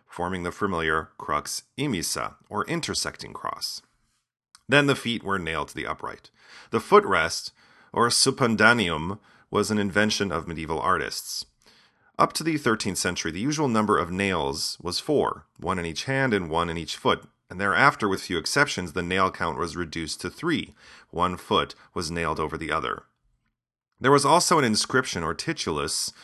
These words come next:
which spelled out why the condemned was condemned. This was hung around the neck as he was led to execution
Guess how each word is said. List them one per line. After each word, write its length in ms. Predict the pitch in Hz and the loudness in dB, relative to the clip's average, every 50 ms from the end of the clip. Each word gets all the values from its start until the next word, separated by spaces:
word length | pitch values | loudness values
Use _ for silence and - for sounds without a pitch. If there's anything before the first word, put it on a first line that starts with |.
| - - - - | -20 -20 -14 -6
which 180 | - 101 104 - | -2 -2 0 2
spelled 380 | - - - 117 117 117 110 104 | 2 2 4 4 4 6 6 6
out 180 | 95 87 64 | 4 4 2
why 400 | 71 101 117 123 117 98 87 87 | 2 4 6 8 8 8 6 4
the 100 | 82 92 | 2 -2
condemned 640 | - - 90 87 80 76 87 80 80 82 82 78 90 _ - | -4 -6 -8 -6 -4 -2 -2 -2 -2 -4 -6 -10 -12 _ -10
was 240 | - 76 73 76 | -6 -6 -6 -6
condemned. 600 | - - 104 98 101 147 160 113 73 73 71 - _ - - - - - - | -6 -8 -6 -2 0 0 0 0 -2 -8 -14 -18 _ -20 -20 -20 -20 -8 -2
This 180 | - - - - | 0 2 2 2
was 120 | 117 - | 0 0
hung 280 | - - 107 107 110 107 | 2 4 4 6 6 6
around 240 | 101 92 90 82 85 | 4 6 4 4 2
the 80 | 87 85 | 0 -2
neck 420 | 87 95 98 98 - - - - _ _ _ _ _ _ _ _ - | -2 0 0 0 0 -2 -6 -14 _ _ _ _ _ _ _ _ -12
as 200 | - 82 85 - | -6 -6 -6 -4
he 80 | - 101 | -4 -4
was 200 | 92 90 80 87 | -4 -4 -2 0
led 180 | 82 85 82 | 0 0 0
to 120 | - - 69 | -2 -4 -6
execution 800 | - - - 80 - - - 151 143 - - 117 107 107 104 | -6 -4 -6 -6 -6 -4 -2 -2 0 2 2 2 2 2 0